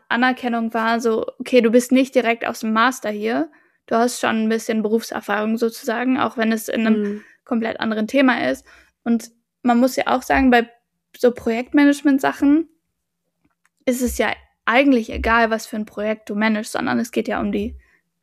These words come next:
Speaker 1: um die Skills, die du hast.
Speaker 2: Aber ist es in der Ökologie auch so?
Speaker 1: Ich weiß nicht, in der Ökologie ist, ist das Einzige, was mir so vergleichsweise einfällt, sind so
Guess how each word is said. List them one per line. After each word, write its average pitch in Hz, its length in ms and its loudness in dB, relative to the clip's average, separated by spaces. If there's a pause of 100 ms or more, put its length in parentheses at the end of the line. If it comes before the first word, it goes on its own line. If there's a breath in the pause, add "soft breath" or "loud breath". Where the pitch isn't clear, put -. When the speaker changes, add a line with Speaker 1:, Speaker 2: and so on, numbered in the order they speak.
(320)
Speaker 1:
um 220 160 0
die 214 140 -4
Skills, 214 420 -2
die - 120 -8
du - 140 -8
hast. - 300 -14 (500)
Speaker 2:
Aber 220 480 -2 (160)
ist 233 180 -6
es 247 120 -6
in 254 120 2
der 240 160 2
Ökologie 240 580 0
auch 202 200 -2
so? 330 400 -4 (300)
Speaker 1:
Ich - 80 -12
weiß 277 240 0
nicht, 277 220 -2
in 269 200 -4
der 269 160 0
Ökologie 277 480 2
ist, 285 220 -2
ist - 200 -10
das - 60 -4
Einzige, 254 680 0 (100)
was 247 220 -4
mir 240 160 0
so 233 180 2 (100)
vergleichsweise 254 680 0
einfällt, 226 640 -4 (720 soft breath)
sind 220 280 2
so 214 220 0